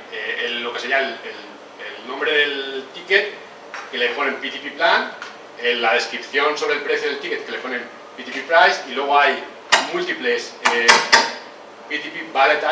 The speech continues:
Item, que son pues un poco la descripción del ticket, eh, más en detalle. Y abajo está lo que sería el Call to Action, que es, eh, un div con un clase P T P C T A, y dentro hay un enlace, eh, los, los tickets que están disponibles tienen el enlace en sí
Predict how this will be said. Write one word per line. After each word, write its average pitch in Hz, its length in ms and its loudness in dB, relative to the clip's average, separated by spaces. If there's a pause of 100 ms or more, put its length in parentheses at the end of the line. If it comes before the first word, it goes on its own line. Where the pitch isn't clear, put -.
Item, - 240 0 (520)
que 120 80 -2
son 139 220 4
pues 135 140 -4
un 127 60 -8
poco 131 120 0
la 123 60 6
descripción 123 340 0
del 120 160 -2
ticket, 117 280 -6 (140)
eh, 113 140 -6
más - 160 -4
en 120 80 -6
detalle. 156 460 2 (580)
Y 135 80 -4
abajo 170 460 6
está 165 280 6
lo 135 80 2
que - 80 -4
sería 139 180 2
el 147 80 2
Call 151 200 0
to 175 120 0
Action, 175 380 2
que 131 140 0
es, - 260 -4
eh, 113 600 0 (360)
un 147 180 -10
div 180 300 -8
con 123 160 -2
un 139 200 -6
clase 143 600 2
P 135 120 -6
T - 100 -8
P 143 180 -8
C - 200 -8
T 156 200 -2
A, - 720 -2
y 127 60 -6
dentro 151 300 2
hay 156 100 8
un 156 80 0
enlace, 165 640 2 (200)
eh, 123 300 0
los, 123 200 0 (160)
los 127 220 -4
tickets 170 200 -4
que - 100 -4
están 151 200 0
disponibles 151 500 -4
tienen 143 220 -2
el 147 120 -4
enlace 165 260 0
en - 80 -6
sí 208 280 -4